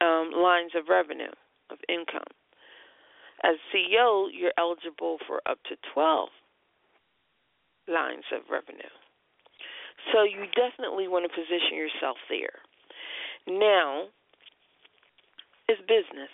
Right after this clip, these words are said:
We're talking business. To begin any business, there always is a cost. You need,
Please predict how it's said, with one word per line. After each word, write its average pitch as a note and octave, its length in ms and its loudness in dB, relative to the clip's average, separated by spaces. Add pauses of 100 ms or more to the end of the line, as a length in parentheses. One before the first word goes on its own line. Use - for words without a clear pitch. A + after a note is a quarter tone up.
We're F3+ 120 -6
talking F3+ 400 2
business. C#3+ 480 -4 (120)
To E3 40 -4
begin E3+ 440 0
any G3 260 0
business, E3 480 -2
there D3+ 180 0
always D3+ 400 2
is C#3+ 160 -8
a - 80 -8
cost. - 360 -6 (1200)
You F#3+ 120 -2
need, F3 400 0